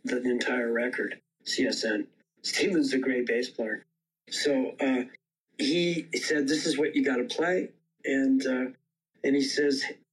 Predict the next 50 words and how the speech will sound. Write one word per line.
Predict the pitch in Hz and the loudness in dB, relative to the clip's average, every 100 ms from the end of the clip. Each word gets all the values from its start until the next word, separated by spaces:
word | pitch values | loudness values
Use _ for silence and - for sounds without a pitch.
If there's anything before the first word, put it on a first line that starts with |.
| _ | _
"Let's, | 143 151 - - - | 0 2 0 -2 -2
is, | 151 131 | 0 0
do | - | 0
you, | 151 | 2
do | 135 139 | 2 0
you | 160 190 | 2 2
have | 175 | 0
a | 147 | -4
place | - 156 160 - | 0 0 0 0
where | 147 | 2
we | 143 | 2
could | 147 135 | 2 -2
jam? | - 123 127 139 165 151 | -2 -2 0 0 0 -2
I'm | 135 | -2
gonna | 135 131 | 0 0
be | 135 | 0
here | 143 139 | 0 0
for | 135 135 | 0 -4
another | 127 131 127 127 | -2 -2 -2 -4
two | 127 143 | -2 0
days." | 139 135 135 135 - - - | 2 4 2 0 -8 -16 -10
So | - 151 147 139 - _ _ - | -4 0 0 -2 -6 _ _ -2
I | 147 | -2
set | - 175 170 | 0 -2 0
up | 170 151 | -2 -2
a, | 156 131 - | -2 -4 -6
uh, | 147 147 | -4 -2
I | 135 | -2
found | 156 156 - | -2 -2 -2
some | - 147 | -2 -2
guys, | 135 143 143 160 - - _ _ _ | 0 0 0 -2 -4 -12 _ _ _
and | 147 | -2
Steven | - 214 247 214 | 0 0 2 2
didn't | 170 165 | 2 2
even | 165 160 | 2 2
have | 156 147 | 0 0
a, | 139 127 - | 0 -2 -4
all | 143 165 | -2 -2
he | 165 | 0
had | 170 156 | -2 0
was | 156 - | -2 -2
his | 131 127 | -4 -4
acoustic | 123 156 - 139 | -2 -2 -2 -4
guitar. | 123 147 160 - - - | -4 -4 -2 -2 -6 -2
He | 131 | 0
didn't | 135 131 | 4 4
have | 120 131 127 | 2 0 0
an | 120 | 0
electric | 127 123 - - | -2 -2 -6 -8
guitar. | - 139 151 139 | -6 -4 -4 -6